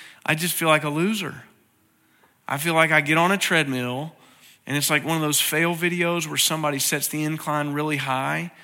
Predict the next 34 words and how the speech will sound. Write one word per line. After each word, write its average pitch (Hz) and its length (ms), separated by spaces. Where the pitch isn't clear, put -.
and 139 120
then 156 160
runs 156 260
it 147 60
as 123 140
fast 147 360
as 151 60
they 147 140
can 156 260
just 147 200
to 135 60
see 160 180
if - 140
you'll 131 120
fall 151 420
off 147 280
and 131 100
get 135 160
kicked 160 220
off 151 220
into 151 140
the 127 120
drywall 135 580
behind 135 420
you. 160 220
That's 214 200
what 233 240
faith 202 260
sometimes 170 520
feels 202 280
like, 175 100
like 147 180
you're 160 80
just 151 180